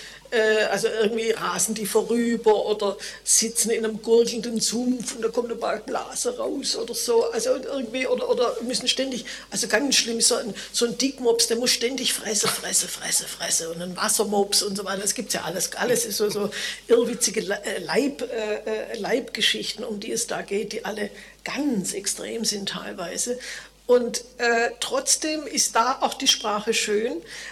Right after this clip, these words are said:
nur wo er, und das finde ich eigentlich das Schwierigere, da wo er langsam übergeht ins Paradies, das beginnt schon im Purgatorium so zu werden, dass er es geschafft hat, für paradiesischen Zustände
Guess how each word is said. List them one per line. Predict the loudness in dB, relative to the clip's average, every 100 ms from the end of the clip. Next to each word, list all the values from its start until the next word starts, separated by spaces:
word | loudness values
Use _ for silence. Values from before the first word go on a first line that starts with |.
| -8
nur | -4 6 6 6 -4
wo | -2 0 0 2
er, | 4 4 2 -4 -10 -6
und | 0 0
das | 2 0
finde | -2 -2 -4
ich | -6 -4
eigentlich | -4 -4 -6 -8
das | -2 0
Schwierigere, | 0 -2 -4 -4 -2 -4 -2 -4 -4 -6 -14 -14 -12 -2
da | 0 0 0
wo | 0 0
er | 0 0 0 -6 -18 -20 -20 -4
langsam | 0 2 2 0 0
übergeht | -2 0 0 -2
ins | -4
Paradies, | -2 -2 -2 -2 -2 -2
das | -4 -8 -12 -16 -8
beginnt | -6 -2 -2
schon | 0 0
im | -2 0
Purgatorium | 0 0 -2 -2 -2 2 0 0 -6
so | -6 -4
zu | -4 -2
werden, | 0 0 -2 -6 -12 -12 -12 -14 -18 -20 _
dass | 0 0 0
er | 0 0 -2 -4 -4
es | -4
geschafft | -2 -4 -4 -8 -8 -2
hat, | -2 -2
für | -4 -2 -4
paradiesischen | -2 -2 -2 -4 -8 -10 -2 -2 0 -2 -2 -4
Zustände | -4 -4 -2 -4 -2 -4